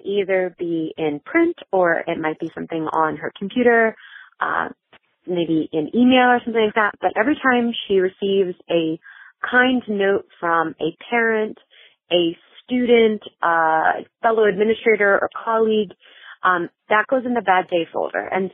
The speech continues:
so when you are feeling underappreciated or overwhelmed with your job or just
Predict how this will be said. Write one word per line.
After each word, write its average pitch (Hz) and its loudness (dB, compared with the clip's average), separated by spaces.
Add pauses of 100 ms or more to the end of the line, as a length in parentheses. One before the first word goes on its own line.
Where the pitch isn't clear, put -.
so 185 6
when 185 0
you 240 0
are 190 0
feeling 190 -4 (840)
underappreciated 196 -2
or 185 2
overwhelmed 196 0
with 175 -6
your 170 -2
job 151 0 (100)
or 175 -2 (420)
just 233 0